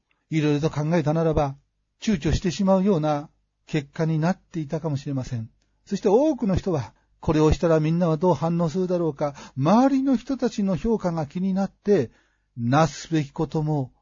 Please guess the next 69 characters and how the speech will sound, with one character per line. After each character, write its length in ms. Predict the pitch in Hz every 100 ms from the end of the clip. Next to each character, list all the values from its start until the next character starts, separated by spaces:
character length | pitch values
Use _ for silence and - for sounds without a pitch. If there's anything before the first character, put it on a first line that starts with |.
| _ _ _ _ -
何 400 | 104 120 151 220
も 120 | 233
で 140 | 226
き 80 | 226
な 120 | 233
く 80 | 220
な 120 | 190
っ 20 | 185
て 160 | -
し 160 | - 165
ま 100 | 156
う 60 |
こ 100 | 143
と 120 | 139 127
が 180 | 131 -
多 160 | 143 131
い 40 |
ん 40 | 117
で 100 | 120
す。 160 | _ _ - - - -
聖 340 | - 156 151
霊 60 | 160
な 100 | 156
る 100 | 147
神 220 | 160 151
様 240 | 170 156
が、 240 | 147 127 - _ _ _ -
な 220 | 131 196
す 160 | 202 196
よ 180 | 208 180
う 40 |
に 100 | 185
と 320 | 202 185 - -
内 260 | 160 202
側 140 | 196 208
に 100 | 202
働 400 | 151 190 214 208
い 40 |
て 80 | 214
く 100 | 214
だ 100 | 220
さ 120 | 247
っ 40 | 254
て 160 | -
い 40 | 185
る 80 |
こ 120 | 190 196
と 160 | 196
を 60 | 170
感 320 | - 202 214
じ 100 | 233
な 100 | 233
が 100 | 226
ら 100 | 214
も、 260 | 202 135 - _ _ _ _ _ _ _ -
で 240 | 98 123
も、 260 | 120 180 202 _ _ _ 123
周 360 | 127 131 127
り 60 | 123
の 120 | 131
人 220 | - -
た 80 | 131
ち 140 | -
の 240 | 139 131 - _
目 160 | 139 196
を 140 | 170
気 140 | - 147
に 100 | 139
し、 240 | - 139